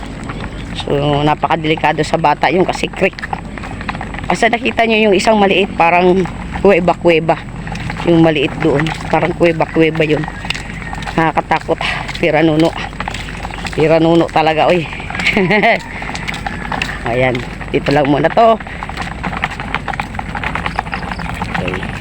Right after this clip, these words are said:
Ayan, madinadaanan ko. Iyon, oh.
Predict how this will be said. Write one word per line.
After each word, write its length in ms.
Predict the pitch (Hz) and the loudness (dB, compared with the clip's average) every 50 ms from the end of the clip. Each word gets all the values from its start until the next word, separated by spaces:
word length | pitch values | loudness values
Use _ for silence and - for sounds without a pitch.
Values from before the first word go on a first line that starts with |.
| - - - - - - - - - - - - - | -8 -8 -8 -8 -8 -8 -10 -12 -12 -10 -10 -4 -2
Ayan, 160 | 131 143 151 | 0 0 2
madinadaanan 720 | 139 123 101 101 120 117 120 123 104 92 110 120 120 117 127 - | 0 0 0 -2 0 0 0 2 2 2 2 2 0 -2 -2 -2
ko. 80 | - 135 123 113 113 - - - - - - - - - - - - - - - - - - - - - - - - - - - - - - - - - - - - - - - - - - - - - - - - - - - - - - - - - - - | -2 -2 -2 -2 -6 -8 -10 -12 -12 -10 -10 -10 -8 -8 -8 -8 -10 -10 -10 -8 -8 -6 -4 -4 -4 -4 -6 -8 -8 -10 -10 -10 -10 -8 -10 -8 -10 -8 -10 -10 -12 -14 -14 -14 -10 -8 -8 -8 -8 -8 -8 -6 -8 -6 -6 -6 -6 -6 -6 -6 -6 -4 0 2
Iyon, 320 | 220 233 254 269 285 277 247 | 2 4 6 6 6 4 4
oh. 100 | 240 | 2